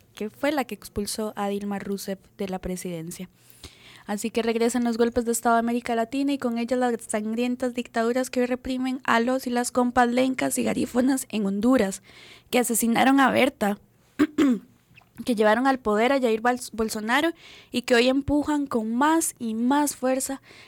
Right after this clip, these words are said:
a la radicalización de la política neoliberal y la violencia fascista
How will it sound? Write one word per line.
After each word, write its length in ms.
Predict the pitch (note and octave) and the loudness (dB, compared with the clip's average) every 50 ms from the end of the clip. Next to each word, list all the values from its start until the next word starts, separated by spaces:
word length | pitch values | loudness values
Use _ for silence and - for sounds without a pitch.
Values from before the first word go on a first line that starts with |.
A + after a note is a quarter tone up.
| - _ | -18 _
a 140 | - G#3+ A#3 | 0 2 2
la 120 | A#3+ A#3+ | 2 2
radicalización 800 | A3 A3+ A3+ A3+ A#3 A3+ - A#3 A3+ A#3 A3+ A3+ A3 - A#3 A3+ A#3 | 2 2 2 2 2 0 -2 -2 -2 -2 -2 -4 -4 -4 -4 -2 -2
de 80 | A#3+ | 0
la 120 | A#3+ B3 A#3+ | 0 0 -2
política 540 | - G#3+ G#3+ A3+ A#3 - - A#3 - A#3+ | -2 -4 -4 -4 -4 -4 -8 -4 -4 -4
neoliberal 680 | A#3+ B3 B3+ B3 B3 C4 C4+ C4+ C4+ C4+ C#4 C#4 C#4+ - | -2 0 -2 0 0 0 0 0 2 2 2 2 0 -2
y 120 | - C4+ B3+ | -2 -2 0
la 140 | A#3 A3+ G#3 | 2 2 2
violencia 500 | G3+ G3 G3 G3+ G#3 G#3+ A3+ A3+ A#3 G#3+ | 2 0 0 -2 -2 -2 -2 -2 -2 -4
fascista 720 | - - G#3 G3+ - - B3 B3 - - - F#3 F3 | -2 -4 -4 -2 -2 -2 0 -2 -2 -2 -6 -8 -8